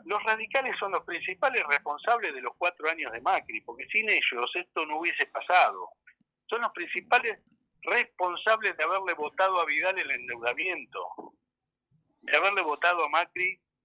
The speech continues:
eh, la posibilidad de poder ir al Fondo Monetario Internacional. Los radicales son los responsables. Entonces, Manes con ese discurso,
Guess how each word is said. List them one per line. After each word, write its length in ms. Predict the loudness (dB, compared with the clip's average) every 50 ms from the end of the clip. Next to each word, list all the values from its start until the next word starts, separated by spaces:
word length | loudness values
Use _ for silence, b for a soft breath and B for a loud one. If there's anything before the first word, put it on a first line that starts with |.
| _ _ -12
eh, 460 | -6 -2 -2 -2 -2 -2 -2 -4 -4 -2
la 120 | -2 -2 -2
posibilidad 580 | -2 -6 -6 -6 -6 -6 -4 -2 0 2 2
de 80 | 0 0
poder 300 | -2 -6 -6 -6 -6 -6
ir 180 | -4 -2 0
al 100 | -2 -2
Fondo 300 | -2 -4 -6 -6 -6 -10
Monetario 440 | -10 -12 -14 -12 -8 -4 -2 -2 -2
Internacional. 680 | -2 -2 -4 -2 -2 -2 -4 -2 0 2 4 2 2 2 -2
Los 260 | -2 0 0 2 2
radicales 640 | 0 0 -2 -2 -4 -2 2 4 4 4 2 -2 -4 -4
son 140 | -2 -2 0
los 120 | 0 0
responsables. 800 | 0 -2 -6 -6 -8 -6 -2 0 0 0 0 -2 -6 -14 -20 -20 _ -20 _ _ _ _ _ _ _ _ _ _ _ _ _ _ _ -10
Entonces, 520 | -8 -6 -4 -6 -4 -4 -4 -4 -4 -6 -14 -20 -20 -20 _ _ _ _ _ _ _
Manes 480 | -2 4 6 6 6 6 2 -4 -4 -4
con 180 | -2 -4 -2 -2
ese 200 | -4 -4 -2 -2
discurso, 840 | -2 -2 -4 _ -8 -8 -8 -6 -4 -4 -4 -2 -2 -4 -4 -6